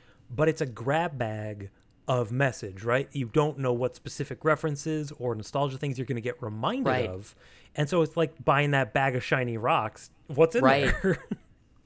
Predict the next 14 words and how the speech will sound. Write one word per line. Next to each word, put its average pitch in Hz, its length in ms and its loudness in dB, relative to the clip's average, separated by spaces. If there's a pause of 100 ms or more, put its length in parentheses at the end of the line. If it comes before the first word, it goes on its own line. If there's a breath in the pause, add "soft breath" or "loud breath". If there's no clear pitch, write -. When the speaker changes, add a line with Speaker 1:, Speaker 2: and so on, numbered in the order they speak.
(240 loud breath)
Speaker 2:
Well, 240 180 8
and 214 100 4
also 233 300 4
the 269 120 4
message, 208 360 0
we 165 100 2
shouldn't 202 320 0
say 175 260 2
that 175 140 0
the 135 60 2
messenger 131 480 2
doesn't 120 260 0
work. 113 360 -2
I 202 100 2